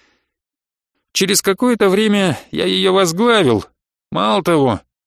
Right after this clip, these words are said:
мне удалось добиться, что меня начали переманивать на другие корабли,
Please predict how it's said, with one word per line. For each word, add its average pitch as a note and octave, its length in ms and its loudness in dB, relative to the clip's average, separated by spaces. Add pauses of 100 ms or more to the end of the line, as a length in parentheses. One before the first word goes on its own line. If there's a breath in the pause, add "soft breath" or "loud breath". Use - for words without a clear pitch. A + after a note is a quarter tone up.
(120)
мне E3+ 200 0
удалось F3+ 420 2
добиться, E3+ 480 0
что - 160 -2
меня F3 240 0
начали F3+ 340 0
переманивать E3+ 640 0
на E3+ 140 -2
другие E3 400 0
корабли, B2 500 -2